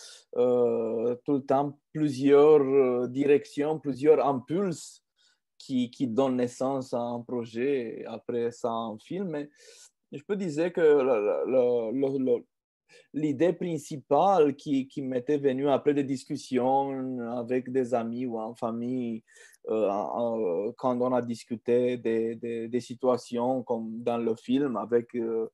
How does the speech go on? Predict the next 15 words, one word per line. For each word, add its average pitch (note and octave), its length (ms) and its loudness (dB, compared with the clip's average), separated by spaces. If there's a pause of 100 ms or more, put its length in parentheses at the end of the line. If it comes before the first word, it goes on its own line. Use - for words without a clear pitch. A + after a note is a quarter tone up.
(600)
euh, G#2+ 520 -10 (520)
un, A#2 100 -6
un A#2 140 -6
enseignant, A#2+ 520 -4
une C3 160 -2
enseignante, B2 760 -2
un A2+ 80 -8
professeur B2+ 680 0
qui A#2 540 -10
fait A2+ 100 -2
un, A2 360 -2
euh, G#2+ 260 -10 (640)
un A2+ 160 -4
petit A#2 360 -2
clip B2 440 -4